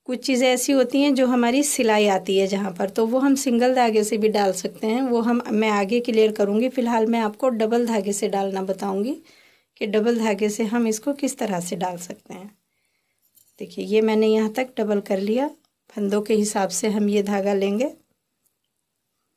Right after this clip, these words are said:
वो भी मैं आगे क्लियर करूँगी कि हाँ, किस तरह से हम कितना धागा लेंगे ताकि कम ना पड़े। हमारा एक्स्ट्रा होगा तो हम काट देंगे, लेकिन कम नहीं पड़ना चाहिए। तो ये देखिए, यहाँ से हमें लेना है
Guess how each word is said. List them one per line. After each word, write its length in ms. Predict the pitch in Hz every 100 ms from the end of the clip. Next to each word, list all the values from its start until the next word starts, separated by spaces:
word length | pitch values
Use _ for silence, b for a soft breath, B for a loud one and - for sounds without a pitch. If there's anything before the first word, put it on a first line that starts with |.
| _ _ _
वो 160 | 208 208
भी 120 | 202
मैं 180 | 226 226
आगे 240 | 214 196 214
क्लियर 320 | 208 214 214
करूँगी 420 | 208 208 202 220 226
कि 120 | 233
हाँ, 280 | 208 208 202
किस 280 | 220 214 -
तरह 240 | 202 208
से 180 | 190 226
हम 200 | 214 226
कितना 340 | 220 220 214
धागा 340 | 214 196 185 196
लेंगे 360 | 196 214 233 302
ताकि 320 | - 202 226
कम 180 | 220 208
ना 160 | 185 180
पड़े। 260 | 180 185
हमारा 320 | 190 190 190 196
एक्स्ट्रा 440 | 226 220 - 277
होगा 280 | 262 262 285
तो 160 | 294 294
हम 140 | 269
काट 260 | 240 196 196
देंगे, 380 | 214 240 277 381 427 B B B B B -
लेकिन 240 | 226 254
कम 220 | 254 240 247
नहीं 280 | 233 208 196
पड़ना 360 | 190 180 185
चाहिए। 420 | 175 190 175 185 - b b b b b b _
तो 100 | - 220 220 - - _ _
ये 140 | 214 196
देखिए, 340 | 180 - 190
यहाँ 320 | 185 196 233
से 180 | 247 277
हमें 240 | 233 240 233
लेना 280 | 214 208 226
है 180 | 277